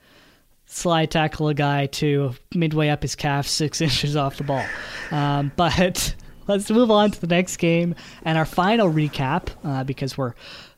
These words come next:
an hour and three minutes in. <laughs> Um, Columbus versus Nashville. Uh, Columbus won pretty outright. Um, I'd say they dominated for most of the match. Uh, it took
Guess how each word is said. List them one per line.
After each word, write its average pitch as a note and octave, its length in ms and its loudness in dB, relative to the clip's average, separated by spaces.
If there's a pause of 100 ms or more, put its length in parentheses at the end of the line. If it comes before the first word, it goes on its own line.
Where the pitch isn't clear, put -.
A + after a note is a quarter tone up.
(140)
an D3 100 0
hour F3 280 4
and C3 180 0
three D3 160 0
minutes C3 280 -2
in. A#2 300 -4
<laughs> - 100 -16
Um, D3+ 840 0 (680)
Columbus A3 540 4
versus F#3 400 0
Nashville. E3 880 0 (400)
Uh, C#3+ 280 0
Columbus F3 920 -2 (460)
won F#3 380 2 (1080)
pretty F#3 260 2
outright. G3 480 2 (240)
Um, D3 580 0 (380)
I'd D#3+ 180 0
say E3+ 220 0
they C#3 200 2
dominated D3+ 600 0
for D3 160 -4
most C#3 240 0
of D3+ 80 -8
the C#3 60 -2
match. C3+ 460 -2 (420)
Uh, B2+ 200 -2
it - 120 -12
took - 360 -6